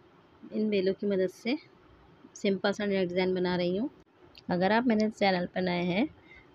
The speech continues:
तो मेरे चैनल को सब्सक्राइब करें, मुझे बहुत सारा सपोर्ट करें और मेरे Facebook और Insta पर मुझे फॉलो करें और इस वीडियो को एंड तक देखिए, कोई भी चीज़ स्किप मत कीजिएगा।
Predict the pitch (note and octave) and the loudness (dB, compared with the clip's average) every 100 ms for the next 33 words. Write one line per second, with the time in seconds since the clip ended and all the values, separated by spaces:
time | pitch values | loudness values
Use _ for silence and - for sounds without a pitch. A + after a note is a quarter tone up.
0 | - G3 F#3+ F#3 A3 G#3 F3+ F#3 G#3 F#3 | -6 -2 0 -2 -2 -2 -2 -4 -2 -2
1 | - F3+ E3+ - F#3+ A3 C#4+ G3+ G#3 F#3+ | -2 -2 -2 -2 0 2 2 2 0 2
2 | F#3+ - F#3 F3+ F3 - F3+ - F#3 G3 | 2 4 2 2 -2 -2 -6 -2 0 2
3 | A#3+ - - - - - - - - F3 | 0 -6 -20 -20 -20 -20 -20 -16 -6 -2
4 | F3 F3+ F#3 F3 F#3+ F3+ G3+ A#3+ - - | 2 2 2 4 4 4 2 0 -2 -2
5 | F3 F3+ G#3 - - - - - - - | 2 4 2 -8 -20 -20 -20 -20 -20 -4
6 | G#3 F#3+ - F#3 G3 A3 G#3+ A3 F3+ E3+ | 2 2 4 2 4 4 2 4 6 6
7 | F3+ G#3 C4+ - - - - G3+ A3 - | 4 2 2 -2 -10 -12 0 2 2 2
8 | G#3+ G#3 G3 A#3+ G3+ G3 G3+ G3 F#3+ F#3 | 2 4 4 4 4 2 2 2 0 2
9 | G3+ C#4 - - - - G#3 G3+ G#3+ A3+ | 2 0 -2 -20 -4 2 4 4 2 4
10 | A3+ - G#3 G3 G3 - G3 F3 F#3 F3+ | 4 2 0 2 0 0 -2 0 0 0
11 | F3+ | -2